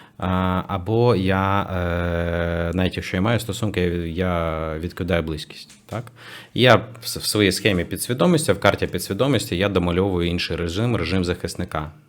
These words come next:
Режим захисника. Тобто мій захисник — це інша особистість, є вразлива дитина, є, е, режим захисника. В нього який основний паттерн? Основний паттерн, е, не відкривай своїх почуттів, не ділися своїми почуттями.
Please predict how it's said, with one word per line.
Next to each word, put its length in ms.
Режим 300
захисника. 580
Тобто 220
мій 160
захисник — 640
це 140
інша 260
особистість, 580
є 80
вразлива 320
дитина, 360
є, 380
е, 240
режим 240
захисника. 480
В 120
нього 240
який 440
основний 440
паттерн? 400
Основний 440
паттерн, 580
е, 460
не 120
відкривай 420
своїх 260
почуттів, 560
не 180
ділися 480
своїми 360
почуттями. 540